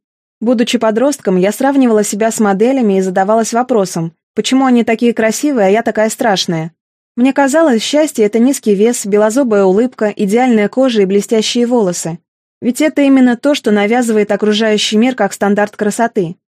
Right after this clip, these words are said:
Моей идеей фикс было преображение. Я думала, чтобы тебя заметили и оценили, ты должна измениться и стать красивой. Мало где упоминается о душевных качествах человека или о том, что вкусы у всех разные.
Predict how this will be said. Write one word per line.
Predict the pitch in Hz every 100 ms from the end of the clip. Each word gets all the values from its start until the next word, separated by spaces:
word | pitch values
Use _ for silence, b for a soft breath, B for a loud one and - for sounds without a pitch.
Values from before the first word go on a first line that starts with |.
| _ _
Моей | 240 247 277 311 254
идеей | 214 247
фикс | 233 285 302 214
было | 214 254
преображение. | 240 226 220 240 226 202 175 165 170 _ _ _ -
Я | 214 247
думала, | 302 311 262
чтобы | 226 254 240
тебя | 240 233 240
заметили | 240 240 254 233 214
и |
оценили, | 208 208 226 240 302 214
ты | 233
должна | 233 226 226 226
измениться | 220 226 247 302 214
и |
стать | 202 226 220
красивой. | 247 254 - 214 175 165 _ _ _
Мало | 262 302 294
где | 247 247
упоминается | 240 226 220 240 247 -
о |
душевных | 202 208 240 240 208
качествах | - 226 208 - 202
человека | - 202 196 247 262 196
или | - 214 220
о | 208
том, | 269
что | 247 -
вкусы | 202 262 262 214
у |
всех | 196 220 214
разные. | 240 214 180 165